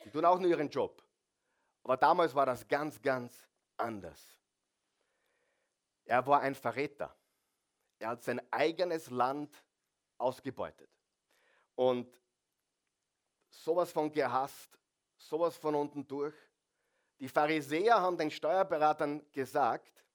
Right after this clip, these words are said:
den Steuereinnehmern, Entschuldigung, nicht den Steuerberatern, den Steuereintreibern,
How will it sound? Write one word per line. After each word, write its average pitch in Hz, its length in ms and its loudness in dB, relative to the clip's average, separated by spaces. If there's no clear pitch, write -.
den 120 100 -10
Steuereinnehmern, 127 1080 0
Entschuldigung, 120 520 -4
nicht 123 140 -14
den 117 100 -6
Steuerberatern, 107 720 -2
den 131 120 -2
Steuereintreibern, 147 1120 2